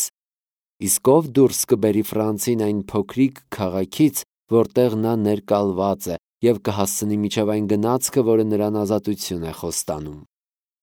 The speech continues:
Ո՞վ է լինելու նրա ուղեկցորդը սահմանն անցնելիս։ Այդ բոլորն իրականացնելը մի մարդու ուժերից վեր է։ Իսկ չէ՞ որ Անետան մեկը չունի, որի առաջ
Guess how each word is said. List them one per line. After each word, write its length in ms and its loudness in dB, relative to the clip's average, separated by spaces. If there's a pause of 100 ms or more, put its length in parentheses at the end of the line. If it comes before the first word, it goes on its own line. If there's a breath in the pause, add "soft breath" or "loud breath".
(240)
Ո՞վ 240 4
է 60 -2
լինելու 480 0
նրա 260 0
ուղեկցորդը 720 -2
սահմանն 640 -4
անցնելիս։ 680 -8 (1000)
Այդ 200 2
բոլորն 460 6
իրականացնելը 920 2
մի 160 0
մարդու 400 -2
ուժերից 560 0
վեր 280 -4
է։ 80 -18 (760)
Իսկ 240 0
չէ՞ 240 0
որ 200 4
Անետան 540 -2
մեկը 380 -2
չունի, 440 -2 (260)
որի 280 2
առաջ 300 -8